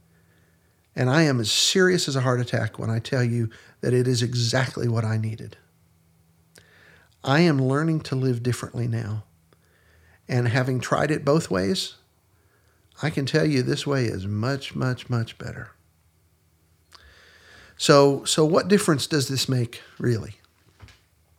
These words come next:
Let's not forget that, um, the original sin back in the garden was not so much disobeying God, but doubting God. Doubting that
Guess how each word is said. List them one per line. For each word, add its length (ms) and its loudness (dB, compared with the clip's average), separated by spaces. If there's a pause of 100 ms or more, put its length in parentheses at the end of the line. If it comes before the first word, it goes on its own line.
(1080)
Let's 180 4
not 160 4
forget 480 4 (400)
that, 340 2 (260)
um, 440 0 (120)
the 180 0
original 380 4
sin 480 4
back 240 0
in 80 0
the 60 -4
garden 480 0 (460)
was 180 0
not 200 0
so 200 2
much 240 0
disobeying 640 0
God, 320 -2
but 200 -6
doubting 420 0
God. 300 -10 (1000)
Doubting 480 4 (360)
that 360 0